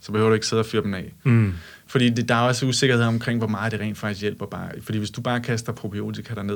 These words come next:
Speaker 1: uden at ændre dit medie, de kan ikke rigtig overleve. Det er som at sende nogen ind, der ikke rigtig, de får ikke det arbejde med, de skal arbejde med.
Speaker 2: Aha.
Speaker 1: Så jeg ved, det, ja.
Speaker 2: Hvad med at gå den anden vej? Hvad med en, en, en lille fræk, øh, tarmskyldning eller et eller andet?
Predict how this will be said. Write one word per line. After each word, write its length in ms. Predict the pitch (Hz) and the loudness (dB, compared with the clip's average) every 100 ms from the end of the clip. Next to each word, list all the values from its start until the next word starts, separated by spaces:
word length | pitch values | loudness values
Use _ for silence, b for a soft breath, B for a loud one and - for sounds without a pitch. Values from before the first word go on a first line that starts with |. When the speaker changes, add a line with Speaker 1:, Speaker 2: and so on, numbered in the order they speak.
| - | -4
Speaker 1:
uden 240 | 113 110 | -4 -2
at 60 | 107 | -2
ændre 260 | 104 101 104 | -2 -4 -4
dit 140 | 104 | -6
medie, 360 | 92 101 98 110 B B B B B B B - | -6 -6 -6 -10 B B B B B B B -10
de 60 | - | -2
kan 80 | 135 | 2
ikke 100 | 143 | 4
rigtig 160 | 127 | 4
overleve. 320 | 101 123 120 - | 4 4 2 -2
Det 120 | - | -4
er 40 | |
som 200 | 113 120 | 2 4
at 80 | 117 | 4
sende 200 | 127 113 | 4 6
nogen 220 | 117 120 | 6 6
ind, 240 | 120 120 113 | 6 4 2
der 80 | |
ikke 220 | 110 110 113 | 0 2 2
rigtig, 440 | 113 110 107 95 | 2 2 2 0
de 80 | 107 | -2
får 240 | 123 113 | 4 4
ikke 120 | 110 | 4
det 80 | 113 | 0
arbejde 420 | 104 101 107 107 | -2 -2 -2 -2
med, 100 | 107 | -4
de 120 | 101 104 | -4 -8
skal 300 | - 107 98 | -6 -6 -4
arbejde 320 | 90 95 - | -6 -8 -4
med. 60 | 107 | -2
Speaker 2:
Aha. 140 | 95 90 b b b b b b | -2 -4 b b b b b b
Speaker 1:
Så 160 | - | -8
jeg 80 | 127 | -2
ved, 320 | 143 139 120 110 - - _ _ _ _ - | 0 0 -2 -6 -14 -20 _ _ _ _ -12
det, 80 | - _ - 123 | -12 _ -10 -6
ja. 140 | 90 78 - b b b b | -4 -6 -14 b b b b
Speaker 2:
Hvad 120 | 143 | 10
med 100 | 196 | 10
at 60 | |
gå 100 | 170 | 10
den 80 | 147 | 10
anden 180 | 139 190 | 10 8
vej? 220 | 139 - | 6 4
Hvad 160 | 127 151 | 2 4
med 160 | 185 | 6
en, 140 | 151 131 | 6 6
en, 280 | 123 127 123 | 4 2 0
en 120 | 131 | 0
lille 260 | 131 131 160 | 2 4 4
fræk, 300 | - 135 151 151 | 4 4 4 4
øh, 220 | 131 123 | 4 4
tarmskyldning 580 | - 135 156 160 131 120 | 6 6 6 4 4 4
eller 140 | 110 | 2
et 20 | 120 | 0
eller 120 | 117 | -2
andet? 140 | 127 | -4